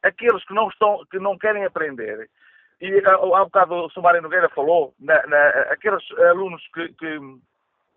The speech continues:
eh, da etnia cigana, não estou aqui a ser racista, mas, mas é, é a realidade, porque conheço casos com a minha esposa, eles chegam lá e dizem, "Ó, professora, hoje não me apetece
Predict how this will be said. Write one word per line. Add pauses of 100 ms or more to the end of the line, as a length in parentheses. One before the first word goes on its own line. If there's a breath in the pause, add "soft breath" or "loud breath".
(480 soft breath)
eh,
da
etnia
cigana,
não
estou
aqui
a
ser (240)
racista,
mas,
mas
é,
é
a
realidade,
porque
conheço
casos (320 soft breath)
com
a
minha
esposa, (340 loud breath)
eles
chegam
lá
e
dizem, (240 soft breath)
"Ó,
professora,
hoje (180)
não
me
apetece